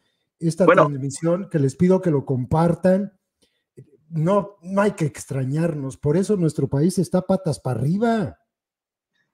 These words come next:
Speaker 2: Y, y este es un mensaje para el presidente, eh, actual, digo, para que vea que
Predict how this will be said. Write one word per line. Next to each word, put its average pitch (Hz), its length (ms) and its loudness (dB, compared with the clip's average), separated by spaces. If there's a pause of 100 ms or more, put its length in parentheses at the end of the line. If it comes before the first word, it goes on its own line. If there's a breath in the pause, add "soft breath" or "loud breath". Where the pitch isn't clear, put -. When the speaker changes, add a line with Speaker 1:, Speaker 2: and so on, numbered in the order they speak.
(180)
Speaker 2:
Y, 156 400 12
y 156 120 10
este 190 160 6
es - 80 6
un 262 100 8
mensaje 208 420 8
para 170 240 6
el 156 80 4
presidente, 165 880 8 (760)
eh, 127 240 8
actual, 156 520 6 (920)
digo, 143 320 8 (560)
para 139 240 6
que 139 180 6
vea 180 340 8
que 147 340 6